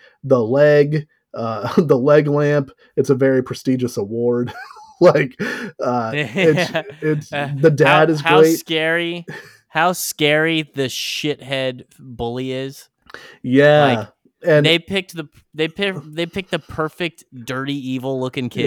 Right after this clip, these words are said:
Speaker 1: Yeah,
Speaker 2: for
Speaker 1: w-,
Speaker 2: that, for
Speaker 1: with
Speaker 2: that
Speaker 1: yellow
Speaker 2: bully
Speaker 1: teeth
Speaker 2: job.
Speaker 1: and, yeah.
Speaker 2: Yeah.
Speaker 1: Uh, whenever the
Speaker 2: And
Speaker 1: kid gets his tongue stuck to the pole 'cause he got triple dog dared to do it. <laughs>
Speaker 2: By the way, second funniest, we, we talked about this re-, recently, me,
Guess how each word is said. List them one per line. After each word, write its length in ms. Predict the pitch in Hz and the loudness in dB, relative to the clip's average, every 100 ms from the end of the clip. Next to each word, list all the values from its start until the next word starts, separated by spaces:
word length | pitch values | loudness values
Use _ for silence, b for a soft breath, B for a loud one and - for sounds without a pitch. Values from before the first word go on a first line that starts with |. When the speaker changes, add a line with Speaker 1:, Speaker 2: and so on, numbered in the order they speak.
| 120 | 0
Speaker 1:
Yeah, 60 | 135 - | -2 -6
Speaker 2:
for 100 | 135 | -2
Speaker 1:
w-, 60 | |
Speaker 2:
that, 320 | 120 117 113 156 | -2 -2 -4 0
for 60 | |
Speaker 1:
with 100 | 143 127 | 2 4
Speaker 2:
that 100 | 135 | 4
Speaker 1:
yellow 220 | 131 127 | 4 2
Speaker 2:
bully 140 | 123 | 0
Speaker 1:
teeth 120 | 131 127 | 0 2
Speaker 2:
job. 320 | 127 135 156 | 0 -2 -4
Speaker 1:
and, 240 | 147 113 107 | -4 -4 -2
yeah. 320 | 135 123 107 98 | -2 -2 -2 -4
Speaker 2:
Yeah. 460 | 139 147 131 110 117 - | -2 0 -2 -4 -8 -4
Speaker 1:
Uh, 240 | 156 139 135 | 0 0 2
whenever 360 | 165 165 156 | 6 6 6
the 140 | 151 139 | 4 2
Speaker 2:
And 80 | 139 | 4
Speaker 1:
kid 200 | 165 151 | 2 2
gets 220 | 165 156 | 0 0
his 280 | 135 120 - - | -2 -2 -12 -8
tongue 380 | - 147 147 151 | 0 0 0 -4
stuck 360 | - 143 143 - | 0 0 0 -2
to 140 | 147 | -2
the 320 | 117 107 104 - 120 | -2 -4 -8 -14 -4
pole 540 | - 151 151 156 156 - b b | 4 6 6 4 0 -4 b b
'cause 160 | - 139 | -4 -2
he 60 | 127 | 0
got 180 | 123 98 | -2 0
triple 280 | 143 135 | -2 0
dog 300 | 131 131 117 | 0 0 -2
dared 520 | 107 113 120 127 123 - _ - | -6 -8 -6 -6 -8 -14 _ -10
to 80 | 131 | -8
do 300 | 117 120 131 | -4 -2 4
it. 160 | 143 | 4
<laughs> 140 | 147 - | 4 0
Speaker 2:
By 160 | 135 143 | 0 0
the 100 | 135 | 0
way, 300 | 135 117 - _ _ _ _ _ | -2 -2 -6 _ _ _ _ _
second 720 | - - - 170 170 180 151 | -14 -10 -2 -2 0 -4 -4
funniest, 520 | 165 156 147 139 - | -4 -2 -2 -6 -8
we, 320 | 117 135 143 135 | -12 -8 -6 -6
we 160 | 143 | -6
talked 240 | 135 139 135 | -4 -4 -2
about 200 | 127 120 | -6 -6
this 180 | 120 | -10
re-, 180 | 123 107 | -10 -12
recently, 560 | 104 120 127 - 110 110 | -12 -10 -12 -12 -14 -14
me, 260 | 110 107 | -14 -14